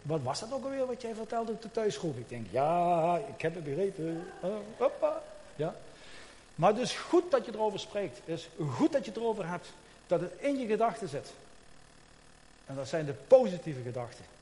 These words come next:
En dat, dat mag bouwen in jezelf. Dus God laat een hele hoop dingen toe.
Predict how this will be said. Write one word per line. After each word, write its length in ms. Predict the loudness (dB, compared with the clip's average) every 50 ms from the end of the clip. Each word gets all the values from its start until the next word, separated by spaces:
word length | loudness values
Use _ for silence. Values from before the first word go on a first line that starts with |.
| -20 -20 -20 -20 -20 -20 -20 -20 -20 -20 -20 -20 -20 -20 -14
En 120 | -12 -8 -6
dat, 160 | -4 -4 -4 -4 -4 0 2
dat 160 | 2 2 2
mag 220 | 0 -2 -2 6
bouwen 320 | 8 8 10 10 8 4 -2
in 120 | -4 -6
jezelf. 440 | -6 -4 -2 -2 -2 -2 -2 -6 -12 -18 -20 -20 -20 -20 -20 -20 -20 -20 -20 -20 -20 -20 -20 -20 -20 -20 -20 -20 -20 -20 -20 -20 -20 -20 -10 -6
Dus 300 | -4 -4 -4 -6 -8 -14 -16 -20 -20 -20 -20 -20 -20 -20 -10
God 220 | -6 -6 -6 -4 -4
laat 160 | -4 -4 -4
een 80 | -4 -4
hele 160 | -4 -2 -2
hoop 140 | -2 -2 -2
dingen 240 | -4 -4 -4 -4
toe. 160 | -6 -6 -6